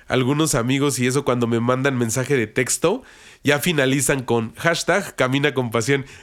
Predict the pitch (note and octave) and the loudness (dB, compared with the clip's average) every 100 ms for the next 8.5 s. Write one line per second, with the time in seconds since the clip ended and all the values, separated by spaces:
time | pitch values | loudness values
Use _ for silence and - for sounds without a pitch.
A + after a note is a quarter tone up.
0 | - C3+ C#3+ C#3+ D3 D3 F3+ G3+ G#3 C#3+ | -12 -2 0 2 0 2 2 2 0 2
1 | D3+ F#3 G#3 D3+ D#3+ D3 D#3+ E3 D#3 C#3+ | 2 0 0 0 0 0 0 0 0 2
2 | C3 C#3+ C#3 C3+ C#3 C3+ C#3+ C3+ C3+ B2+ | 2 2 2 0 2 2 2 0 0 -2
3 | A2+ A#2 - - - - D3 D3 D#3 C#3 | 0 -4 -4 -16 -16 -6 0 2 4 2
4 | C#3+ C#3+ C#3 C#3+ C3+ B2 C#3+ C#3 D#3+ C#3+ | 0 0 2 2 0 0 0 0 0 0
5 | C#3 B2 D3+ B2+ B2 A#2 A#2 C3 C#3+ E3+ | 0 0 -2 -2 0 0 2 0 0 0
6 | E3+ F#3 - - - - - - - C#3+ | 2 0 -4 -18 -20 -20 -20 -20 -10 -4
7 | D3 C#3+ C3 D3+ E3 E3 E3 D#3 D3 C#3 | 0 0 2 2 4 2 2 0 2 0
8 | A#2+ C3+ B2+ A2 G2 | 0 0 2 0 -2